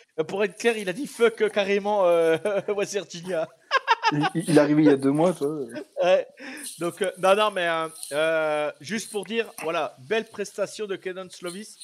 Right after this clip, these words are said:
Speaker 1: Euh, c'est un Q B que l'année dernière, juste, je vais pas parler de son match, mais voilà, belle prestation.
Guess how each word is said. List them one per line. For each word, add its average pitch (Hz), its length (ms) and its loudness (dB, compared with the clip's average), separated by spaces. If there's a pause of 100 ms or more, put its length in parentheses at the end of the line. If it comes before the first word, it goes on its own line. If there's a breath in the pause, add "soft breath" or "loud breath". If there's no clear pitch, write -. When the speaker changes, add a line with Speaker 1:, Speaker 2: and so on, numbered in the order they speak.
(300 loud breath)
Speaker 1:
Euh, 151 120 0
c'est 151 160 -4
un 165 80 0
Q 180 200 -10
B 202 60 -6 (140)
que 196 60 -8
l'année 165 200 -6
dernière, 180 340 -6
juste, 196 340 -16
je 147 140 -10
vais 143 60 -14
pas 202 100 -6
parler 202 240 -4
de - 40 -18
son 202 140 -14
match, 208 260 -8
mais 147 80 -6
voilà, 147 180 -2
belle 190 200 -4
prestation. 202 640 -8